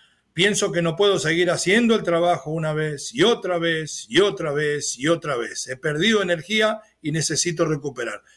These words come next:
En su cara se nota el paso del tiempo y se nota el estrés, sin ningún lugar a dudas. Un hombre que siempre ha sonreído y que sigue sonriendo,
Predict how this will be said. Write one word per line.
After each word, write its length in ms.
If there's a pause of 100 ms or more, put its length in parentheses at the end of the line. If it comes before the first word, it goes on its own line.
(120)
En 220
su 240
cara 480 (180)
se 240
nota 300
el 100
paso 300
del 120
tiempo 520 (200)
y 120
se 160
nota 400
el 100
estrés, 580
sin 240
ningún 320
lugar 220
a 40
dudas. 360 (380)
Un 160
hombre 240
que 100
siempre 380
ha 60
sonreído 520
y 60
que 120
sigue 280
sonriendo, 720